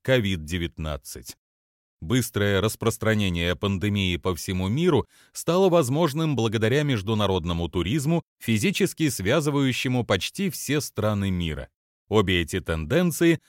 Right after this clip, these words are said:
приводят к экологической неустойчивости. На нас обрушивается волна цифровой,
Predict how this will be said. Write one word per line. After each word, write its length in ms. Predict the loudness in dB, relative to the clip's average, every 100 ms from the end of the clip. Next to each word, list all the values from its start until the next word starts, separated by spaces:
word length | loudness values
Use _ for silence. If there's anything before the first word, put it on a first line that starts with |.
| _
приводят 600 | 0 2 4 4 2 0 _ _
к 80 | 0
экологической 960 | 2 4 2 2 0 -2 -4 -2 0 2
неустойчивости. 1300 | 2 0 -2 -2 0 0 -2 -8 -10 -12 -14 -18 -20 _ _ _ _ _ _ -8
На 160 | -2 0
нас 200 | 2 2
обрушивается 840 | 4 2 2 2 2 0 0 0
волна 420 | 2 2 2 0
цифровой, 840 | 0 -2 0 2 2 0 -2 -4